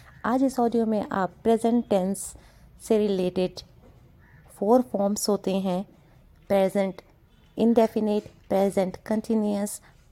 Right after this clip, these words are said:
प्रेजेंट परफेक्ट टेंस, प्रेजेंट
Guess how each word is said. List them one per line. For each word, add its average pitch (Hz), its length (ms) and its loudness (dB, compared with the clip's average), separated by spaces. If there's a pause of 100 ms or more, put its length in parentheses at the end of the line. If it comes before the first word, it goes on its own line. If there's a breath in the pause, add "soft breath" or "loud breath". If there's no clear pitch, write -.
(220)
प्रेजेंट 202 420 4 (100)
परफेक्ट 208 440 -2
टेंस, 208 420 -2 (320)
प्रेजेंट 190 520 0